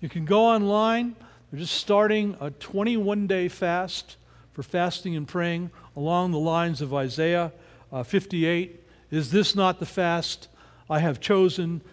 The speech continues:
to loose the bonds of the oppressed?" And you can register and join the fast and begin to intercede. It's a good way to go forward. It's a good site to visit anyway. There's value in it. They're also doing a National Day of Humility.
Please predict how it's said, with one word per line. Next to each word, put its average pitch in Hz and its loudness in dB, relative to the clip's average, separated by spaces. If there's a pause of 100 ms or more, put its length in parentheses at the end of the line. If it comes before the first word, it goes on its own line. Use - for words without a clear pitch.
(140)
to 165 -4
loose 180 0
the 170 -4
bonds 175 2
of 131 -6
the 131 -6
oppressed?" 165 -8 (480)
And 147 -6
you 160 -4
can 151 -2
register 180 -2
and 131 -6
join 202 2
the 202 0
fast 202 -4 (340)
and 156 -8
begin 165 -4
to 156 -6
intercede. 170 -4
It's 120 -14
a 127 -10
good 190 0
way 175 0
to 160 -2
go 151 0
forward. 139 -6
It's - -18
a - -20
good 247 -4
site 196 0
to 151 -6
visit 147 -4
anyway. 127 -10 (480)
There's 135 -6
value 170 2
in 113 -12
it. 110 -18 (200)
They're 190 -4
also 208 2
doing 175 0
a 151 -4
National 185 -2
Day 156 -2
of 139 -4
Humility. 139 -8